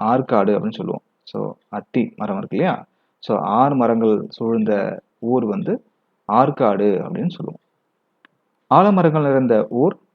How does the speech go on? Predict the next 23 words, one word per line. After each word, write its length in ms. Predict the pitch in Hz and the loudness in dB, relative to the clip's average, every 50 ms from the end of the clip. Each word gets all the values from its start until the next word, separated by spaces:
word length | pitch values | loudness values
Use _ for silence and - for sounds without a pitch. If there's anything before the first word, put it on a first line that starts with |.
| _ _ _ _ _ _ _ - | _ _ _ _ _ _ _ 2
ஆலங்காடு. 680 | 117 123 131 135 135 131 123 104 95 95 - - - _ _ _ | 4 4 4 4 2 2 0 -2 -2 -2 -2 -4 -6 _ _ _
So, 180 | - - 110 107 | -12 -10 -8 -4
ஆலமரங்கள் 440 | 110 110 117 120 117 113 113 110 110 | -2 -2 -2 0 0 0 -2 -2 -2
நிறைந்த 320 | 107 107 104 104 101 101 | -2 -2 -2 -2 -2 0
ஊர் 180 | 98 107 110 104 | 0 0 0 0
வந்து 360 | 104 156 196 - 214 240 - _ _ _ _ _ _ _ _ - - - | -2 -2 -2 -4 -4 -4 -6 _ _ _ _ _ _ _ _ -12 -6 -4
ஆலங்காடு. 520 | - 101 101 98 98 - - 107 - - - - _ _ _ _ _ _ _ _ _ _ _ _ _ _ _ _ _ | -2 -2 -2 -2 -4 -4 -6 -6 -6 -8 -10 -16 _ _ _ _ _ _ _ _ _ _ _ _ _ _ _ _ _
மாமரங்கள் 800 | - 107 110 131 165 185 190 185 175 170 147 151 135 117 - - _ _ _ _ - | 0 4 4 6 6 8 8 6 6 6 4 4 2 0 -2 -6 _ _ _ _ 4
செழித்திருந்த 600 | 151 160 170 165 165 156 151 143 120 113 104 - | 4 6 6 6 4 4 4 4 2 0 0 -2
இடம் 300 | 101 104 101 113 175 214 - _ _ _ _ _ _ _ _ - | -2 -2 -2 -2 -2 -4 -6 _ _ _ _ _ _ _ _ -4
மாங்காடு. 640 | 95 95 101 107 117 247 113 - - 92 95 - - _ _ _ _ _ _ | 0 2 2 2 2 2 2 0 0 -2 -2 -6 -10 _ _ _ _ _ _
மாமரங்கள் 600 | - 95 95 98 107 110 107 104 101 - - 175 - - _ _ _ _ _ _ _ _ - | -8 -4 -2 0 0 0 0 0 -2 -2 -2 -2 -2 -4 _ _ _ _ _ _ _ _ 2
செழித்திருந்த 720 | - 143 165 185 180 180 170 156 151 135 123 110 107 - | 4 6 6 6 4 2 2 0 2 2 0 0 0 0
இடம் 260 | 101 104 110 117 123 | -2 -2 0 0 0
டேஷ் 260 | 110 - 101 107 110 - | 0 0 -2 -2 -4 -4
எனப்படும் 340 | 110 107 - 107 98 - | -6 -6 -4 -6 -6 -6
அப்படின்னா, 280 | - - - 113 180 233 - _ _ _ - 92 | -6 -6 -6 -6 -6 -8 -8 _ _ _ -10 -6
மாங்காடு 600 | 95 95 98 110 131 135 131 127 117 110 104 98 | -4 -2 -2 0 0 0 0 2 2 2 0 -2
எனப்படும். 380 | 92 92 - - - - - - _ _ _ _ _ _ _ _ _ _ _ _ _ _ _ _ | -4 -6 -10 -10 -10 -12 -12 -12 _ _ _ _ _ _ _ _ _ _ _ _ _ _ _ _
பனை 220 | - 127 135 180 196 | 2 2 2 4 2
மரங்கள் 320 | 196 190 175 170 156 156 143 | 2 2 2 2 0 0 0
நிறைந்த 520 | 131 127 131 127 123 123 120 113 107 104 | 2 2 4 4 4 2 2 2 2 2
ஊர் 220 | 107 120 165 - | 2 2 0 -2